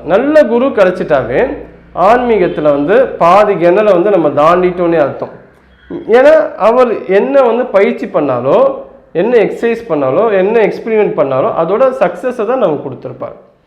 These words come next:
So, அதை வந்து கரெக்டா ஃபாலோ பண்ணணும். So, இது ஒரு விஷயத்தை நீங்க கண்டிப்பா மனசுல வச்சுக்கணும். தவத்துல வந்து யார் வந்து உயர்ந்த நிலைக்கு வருவாங்கன்னா, தொடர் பயிற்சி, விடாமுயற்சி. இந்த ரெண்டு விஷயம் யார்கிட்ட இருக்கோ,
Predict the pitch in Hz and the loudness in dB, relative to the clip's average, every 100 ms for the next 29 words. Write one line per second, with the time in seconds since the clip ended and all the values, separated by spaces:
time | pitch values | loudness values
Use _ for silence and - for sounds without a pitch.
0 | _ _ _ 294 220 226 285 269 269 214 | _ _ _ -2 2 2 4 2 0 -2
1 | 185 185 - 226 175 143 135 - 113 107 | -2 -4 -4 -2 0 0 -2 -6 -10 -12
2 | - - _ _ _ _ - 285 - - | -16 -20 _ _ _ _ 0 0 0 -6
3 | - - 208 220 277 269 - - - 196 | -16 -12 -10 -4 -2 -2 -4 -10 -10 -2
4 | 214 208 208 277 254 247 208 180 180 180 | -2 -2 -4 -4 -4 -2 0 2 2 2
5 | - - 185 202 202 226 180 185 190 175 | -4 -4 -4 -4 -2 0 0 -2 -2 -4
6 | 131 - 127 - - - - - _ - | -4 -6 -10 -10 -18 -20 -20 -20 _ -8
7 | 156 208 277 269 226 196 240 220 165 220 | 2 4 4 2 0 0 -2 0 4 4
8 | 233 202 214 165 185 208 208 160 180 185 | 2 0 0 0 2 2 2 2 2 0
9 | 165 139 143 127 123 226 339 - - _ | -4 -2 0 0 0 -2 -4 -12 -20 _
10 | 175 190 262 - 190 165 165 262 214 151 | 0 2 2 0 0 0 -2 -6 -6 0
11 | 165 175 147 135 123 - - - _ _ | 2 2 2 -2 -6 -12 -18 -20 _ _
12 | 170 165 175 233 247 214 208 262 262 165 | -2 2 4 2 0 -2 -4 -2 0 2
13 | 160 180 185 156 156 135 147 247 | 2 2 2 -2 -4 -4 -2 -4